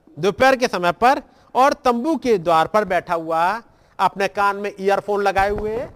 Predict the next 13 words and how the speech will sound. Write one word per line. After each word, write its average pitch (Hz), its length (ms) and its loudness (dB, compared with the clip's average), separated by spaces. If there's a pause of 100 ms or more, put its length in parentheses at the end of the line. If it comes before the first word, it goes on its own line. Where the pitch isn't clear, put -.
(280)
और 180 200 0
सामने 185 460 -4
बैठे 170 300 -4
हुए 214 180 -2
म्यूजिक 170 420 -6
सुन 131 140 -12
रहा 117 160 -6
था। 90 260 -20 (1800)
कभी 127 220 -8
गाने, 131 680 -8 (280)
कभी 127 160 -12
फिल्मी 147 380 -12
गाने, 131 540 -14